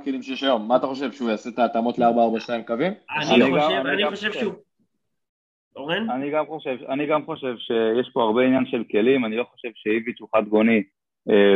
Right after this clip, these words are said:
Speaker 3: כמו שאולי זה נראה, אני חושב שיש, שוב, זה העניין של עקרונות משחק מול סגל.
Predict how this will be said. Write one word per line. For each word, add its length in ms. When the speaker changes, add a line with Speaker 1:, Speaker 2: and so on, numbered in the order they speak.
Speaker 3:
כמו 160
שאולי 340
זה 100
נראה, 380
אני 120
חושב 280
שיש, 360
שוב, 280
זה 120
העניין 240
של 160
עקרונות 460
משחק 400
מול 240
סגל. 300